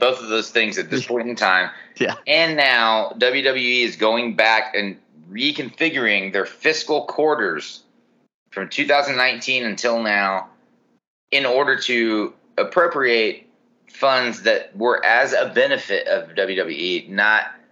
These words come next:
Speaker 1: they were personal funds, which we talked about,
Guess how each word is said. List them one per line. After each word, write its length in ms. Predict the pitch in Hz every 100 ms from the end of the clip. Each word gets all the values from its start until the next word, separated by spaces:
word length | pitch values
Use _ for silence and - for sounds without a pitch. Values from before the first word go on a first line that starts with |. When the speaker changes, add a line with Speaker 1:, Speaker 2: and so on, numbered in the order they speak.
| _ _ _ _ -
Speaker 1:
they 100 | 113
were 100 | 107
personal 380 | 156 170 208
funds, 520 | 202 208 170 123 - _ _ _ _ _ _ _
which 180 | 101 -
we 100 | 170
talked 240 | 165 151
about, 460 | 113 101 98 - -